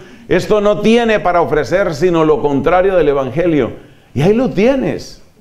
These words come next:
Entonces, estos amaron a la iglesia, no a una iglesia ficticia, no a una iglesia de fantasía,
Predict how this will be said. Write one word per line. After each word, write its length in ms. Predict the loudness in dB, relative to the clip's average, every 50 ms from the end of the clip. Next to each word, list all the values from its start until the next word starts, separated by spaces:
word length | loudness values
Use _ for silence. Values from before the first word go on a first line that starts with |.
| _ _ _ _ _ _ -20 -10 -4 -2
Entonces, 640 | -2 0 2 2 2 2 2 0 0 0 -2 -2 -2
estos 400 | -2 -2 0 -2 -2 0 0 0
amaron 420 | 2 2 2 2 2 0 0 0
a 60 | 0
la 100 | 2 2
iglesia, 800 | 0 2 2 2 2 2 2 2 0 -2 -4 -4 -4 -4 -8 -14 -20 -20 _ _ _ _ _ _ _ _ _ _ _ _ _ _ -20 -18 -4 0
no 540 | 2 2 4 4 2 2 0 -2 -4 -6 -4 -2
a 80 | -2
una 260 | 0 0 0 0 0 -2
iglesia 520 | -2 0 0 2 2 0 0 -2 -4 -4
ficticia, 960 | -2 -2 -2 -2 -2 -4 -2 0 0 0 0 -2 0 0 0 0 -2 -8 -14 -20 -20 -20 -10 -2
no 220 | 0 2 2 4 2
a 20 |
una 180 | 0 0 0 0
iglesia 500 | 0 2 2 2 2 2 0 0 0 0
de 120 | 0 0
fantasía, 1000 | -2 -2 -2 -2 -2 -2 -2 -4 -2 0 2 2 2 2 2 0 -2 -4 -10 -14